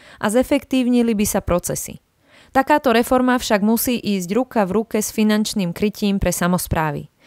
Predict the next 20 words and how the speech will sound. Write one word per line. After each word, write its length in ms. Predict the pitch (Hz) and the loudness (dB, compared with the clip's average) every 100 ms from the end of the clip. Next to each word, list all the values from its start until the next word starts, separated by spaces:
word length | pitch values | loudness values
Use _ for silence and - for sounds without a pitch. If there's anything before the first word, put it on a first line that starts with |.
| - - | -20 -2
Tento 240 | - 285 254 | 0 2 0
návrh 500 | 220 233 240 254 226 | 0 0 -2 -4 -2
je 100 | 208 | -2
len 160 | 208 202 | 0 0
jedna 320 | 233 220 190 | 0 0 -2
z 80 | 208 | 0
možností, 580 | 226 220 220 - 226 240 - | 0 0 -2 -4 -6 -4 -4
ako 240 | - - | -6 -4
zmeniť 460 | 196 208 240 208 - | -2 0 2 0 -2
fungovanie 560 | 233 240 233 220 208 190 | -2 0 2 2 0 -2
Slovenského 960 | - 233 262 254 - 233 220 214 202 - | -2 0 0 0 -2 -2 0 2 0 0
pozemkového 760 | 196 202 190 - 180 175 165 | -2 0 -2 -2 -2 -2 -2
fondu. 460 | 160 - 156 147 143 - _ _ _ _ _ _ _ _ _ | -4 0 0 -2 -6 -12 _ _ _ _ _ _ _ _ _
V 260 | _ - 277 | _ -6 0
ideálnom 400 | 320 330 277 214 | 2 2 2 0
prípade 480 | - 233 254 233 240 | 0 -2 -4 -2 -2
strana 400 | 233 - 247 277 | -4 -2 0 0
vo 80 | 254 | 0
svojom 320 | 262 285 254 | -2 0 0
programe 560 | 190 208 214 220 214 202 | 0 -2 0 0 0 -2